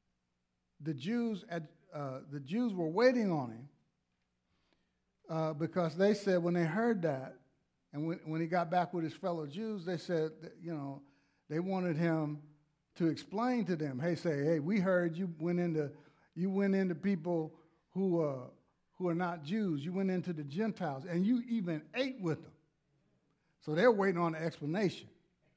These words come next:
But see, he shared that vision from God. He said the Holy Spirit fell on them just like he did on us at the beginning, which is a reference to Acts chapter two.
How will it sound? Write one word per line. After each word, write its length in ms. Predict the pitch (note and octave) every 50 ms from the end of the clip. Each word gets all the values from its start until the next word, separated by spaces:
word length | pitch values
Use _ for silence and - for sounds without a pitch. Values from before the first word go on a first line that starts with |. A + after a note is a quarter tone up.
| _ _ _ _ _ _ _ _ _ _ _ _ _ _ _ _ _ _ _ _ _ _ _ _ _ _ _ _ _ _ _ _ _ _ _ _ _ _ _ _ _
But 100 | - E3+
see, 280 | D#3 - G3+ G#3+ G#3 F#3
he 160 | D#3 A3 A3
shared 400 | F#3 - - - A3+ A3 G#3+ G3+
that 240 | G3 G3+ F#3+ E3 D#3
vision 320 | F#3 G#3+ G#3 E3+ F3+ E3+
from 220 | - - D#3+ D3+ C#3+
God. 340 | D#3 F#3+ F#3+ F#3 F3 D3+ -
He 100 | G3 F#3
said 260 | - - G3 F#3 D#3
the 140 | D#3 D#3 C#3+
Holy 460 | C3 - F3+ G3+ G#3 G#3 G3+ G3 D#3+
Spirit 520 | - - - - G#3 G#3 G3 G3 G3 F3 - - -
fell 320 | - G3 G3+ G3 G3 G3 G3 F#3
on 340 | F3+ F#3 F#3+ F#3+ G3 F3+
them 340 | E3+ F#3 G3 G3 G3 G3 F#3 D3+
just 320 | D3 G3 G3+ G3+ D#3+ F3 F3+
like 260 | F#3 F#3 F#3 F#3+ F3+
he 140 | - F#3+ F#3+
did 380 | F3 D#3+ E3 G3 G3 G3+ G3
on 320 | G3 F3+ F#3 F#3+ F#3+ F#3+ F#3 -
us 280 | F3 F3+ F#3+ F#3+ - - -
at 180 | F#3+ F#3 F3+ F3+
the 80 | F3
beginning, 540 | E3+ D#3+ F3 E3 D3+ F3+ F#3+ F#3 E3+ D#3 D3
which 220 | D3+ D#3+ D3 - - - - - - _ _ _ -
is 320 | - - F3+ F3+ D#3 D3+
a 80 | C#3+ D3+
reference 460 | C#3+ D#3 E3+ E3+ - - F3 D#3+ -
to 320 | - - - F3+ E3 E3+ -
Acts 320 | - D#3+ D#3+ D3+ - - -
chapter 360 | - D#3+ C#3+ C3+ - - C3
two. 360 | A2+ - - - F#3 E3+ C3+